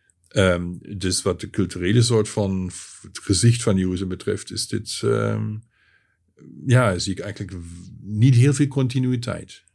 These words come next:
In de bredere zin natuurlijk wel. Het blijft een nabij Oosterse stad.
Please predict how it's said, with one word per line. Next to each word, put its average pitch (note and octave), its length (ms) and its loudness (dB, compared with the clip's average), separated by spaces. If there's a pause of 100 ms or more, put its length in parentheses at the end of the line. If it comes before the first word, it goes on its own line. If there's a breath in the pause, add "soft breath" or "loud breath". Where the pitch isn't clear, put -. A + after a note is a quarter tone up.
(280)
In G2+ 100 -2
de F#2+ 60 4
bredere G2+ 320 4
zin G2+ 140 2
natuurlijk F#2 380 -4
wel. G2 320 -4 (200)
Het F#2+ 140 -10
blijft F#2 360 0
een G#2 80 2
nabij F2+ 260 -2
Oosterse F2+ 480 -6
stad. - 320 -12